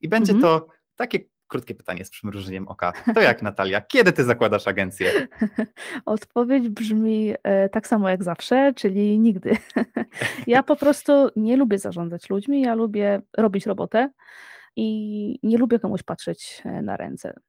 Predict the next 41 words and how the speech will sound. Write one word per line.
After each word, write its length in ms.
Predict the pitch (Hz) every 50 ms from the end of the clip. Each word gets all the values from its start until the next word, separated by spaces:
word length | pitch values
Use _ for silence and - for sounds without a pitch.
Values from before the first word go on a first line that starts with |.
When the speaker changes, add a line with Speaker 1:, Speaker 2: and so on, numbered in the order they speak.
| _ _
Speaker 2:
Dlatego, 840 | - 202 208 208 214 214 208 226 214 208 208 208 202 202 196 - - -
no, 140 | - - -
jeżeli 340 | - - 233 226 233 214 226
chodzi 240 | - 214 226 220 226
o 40 | 226
założenie 460 | 214 208 208 233 226 226 220 202 190
agencji, 520 | 190 185 208 208 214 226 - - 220 208
to 360 | - _ 214 196 190 190 190
w 60 | 190 220
moim 220 | 214 220 214 208
przypadku 460 | - - - - 202 - - - 196
jestem 340 | 185 185 - - - 185 185
na 100 | 180 180
nie. 280 | 190 190 196 196 202 202
Poza 180 | - 202 190 190
tym, 320 | - 196 185 185 185 104
e, 220 | - - - - -
agencji 400 | - 214 214 240 240 240 - 214
na 80 | 208 208
rynku 300 | 208 208 202 - - 190
jest 140 | 180 185 180
bardzo 300 | 190 185 185 175 180 175
dużo. 340 | 180 180 180 202 240 285 - - - - - - - - - _ _ _ _
I 140 | - 220 -
kiedy 200 | - 254 285 277
zakładamy 440 | 285 269 - 214 202 247 254 269 -
agencję, 640 | - 202 190 208 202 185 180 - - 190 220 311 339 - _ _ _
to 120 | - 247 247
też, 420 | - 247 247 - - - - - - -
no, 240 | - 214 220 220 -
siłą 380 | - - - 262 254 240 226 226
rzeczy 380 | - 220 208 - 233 226 - - - -
dobry 260 | 190 233 214 202 208 202
specjalista, 560 | - - 208 - 214 190 196 - - 185 190
który 240 | - - 190 190 185
ją 180 | 180 180 185
zakłada, 500 | - 185 - _ 135 147 175 220 302 349 - _ - - - - - _ _ _ -
odchodzi 360 | - - - 277 240 262 262
z 60 | 269 277
rynku 200 | 269 262 - 302
pracy. 360 | - - 233 180 - - -